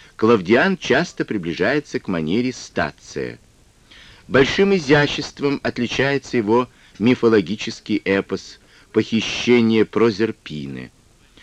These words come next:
Восторженную хвалу Риму как центру мирового владычества содержит поэма "Рутилия Наматиана", описывающая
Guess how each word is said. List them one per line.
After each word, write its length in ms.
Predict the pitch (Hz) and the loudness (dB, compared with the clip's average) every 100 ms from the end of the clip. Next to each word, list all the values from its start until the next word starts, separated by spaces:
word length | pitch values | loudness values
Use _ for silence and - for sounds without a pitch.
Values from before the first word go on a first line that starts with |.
| - - - | -20 -20 -4
Восторженную 840 | 98 147 - 170 185 156 165 156 | 4 4 4 4 4 4 4 4
хвалу 440 | 135 113 131 123 120 | 2 2 2 4 4
Риму 340 | 110 143 160 | 4 2 0
как 240 | - 101 - | -2 -4 -6
центру 520 | - 113 104 90 87 | 0 2 2 0 -2
мирового 520 | 85 90 85 87 82 | 0 0 2 0 0
владычества 800 | 73 76 110 151 156 - 156 151 - - - | -4 -4 -4 -4 -6 -6 -6 -6 -8 -20 -8
содержит 520 | - 78 92 147 135 | -4 0 0 -2 -4
поэма 580 | - 90 120 123 123 120 _ _ - | 2 4 4 2 -2 -4 _ _ -4
"Рутилия 1040 | 92 120 113 - 123 143 139 135 131 127 _ _ _ | 2 2 0 0 2 2 2 2 0 -4 _ _ _
Наматиана", 1080 | 92 110 120 120 - 123 95 69 62 60 58 _ _ _ _ _ | -2 2 2 0 0 2 2 -2 -8 -12 -16 _ _ _ _ _
описывающая 1120 | 90 87 98 - 80 73 - - 78 73 67 | -8 -4 -6 -4 -4 -4 -6 -6 -4 -4 -6